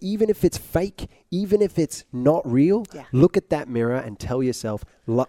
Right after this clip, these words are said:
Speaker 1: I love me. I love me." Every morning, every day, I believe in me. I love me.
Speaker 2: And you
Speaker 1: And
Speaker 2: know
Speaker 1: it'll
Speaker 2: what?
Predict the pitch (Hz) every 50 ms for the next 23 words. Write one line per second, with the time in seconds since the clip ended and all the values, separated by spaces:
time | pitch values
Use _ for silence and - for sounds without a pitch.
0 | - - 120 131 135 131 123 120 120 117 104 95 104 107 104 95 87 _ _ -
1 | 117 113 117 120 123 120 113 104 107 110 107 104 110 - 143 156 151 156 175 170
2 | 160 147 139 139 127 120 120 - - 135 131 127 135 131 - 117 107 101 - -
3 | 117 120 120 113 127 123 117 117 120 113 104 110 104 101 98 95 95 _ - -
4 | - _ - 117 117 113 117 113 104 95 104 98 87 85 - _ _ _ _ _
5 | _ _ _ - - 196 185 214 226 - - 220 220